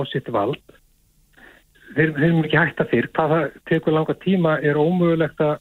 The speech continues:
spá fyrir um. En sko, það kannski magnast ekki að, eh, öðru leyti, en það er eins og alltaf hætta á því.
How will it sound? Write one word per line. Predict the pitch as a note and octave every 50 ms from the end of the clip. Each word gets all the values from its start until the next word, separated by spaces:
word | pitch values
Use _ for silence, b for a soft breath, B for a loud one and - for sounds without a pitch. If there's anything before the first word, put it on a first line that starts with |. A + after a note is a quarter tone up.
| _
spá | - - - - D3+ D3 D#3 D#3
fyrir | - - D#3+ D3+ C#3+ D3 C#3 B2
um. | A2 G#2 A2 C#3 - _ b b b b b b b b b
En | - D3 C#3+
sko, | C3+ - E3 D3+
það | - D#3 D3
kannski | D#3 C#3 - D#3 D3
magnast | C#3 C#3 C#3 C3+ C3+ D3 F#3 G3 - - B3 A#3 G#3 F#3 G3 -
ekki | F3 D3+ - - F3
að, | D#3+ D3+ C#3+ - _ _ _ _ _ _ _ -
eh, | - C#3+ C3+ C3+ - - _ - -
öðru | - D3+ E3+ G#3 A3 A3 A3+ G#3 G3 G3+ G#3 F#3+
leyti, | F#3+ F#3+ G3 G3+ G3+ G3+ - - - - G#2 C#3 D#3 B B B B B B B
en | B D3+
það | C#3 B2+ -
er | C3 E3 A#3
eins | A#3+ C#4 C#4 B3+ -
og | A#3 A3
alltaf | G3 - G3+ F3 -
hætta | - - - C4+ C4 - - _ - G#3+
á | G#3 G3
því. | E3+ - G#3+ C#3+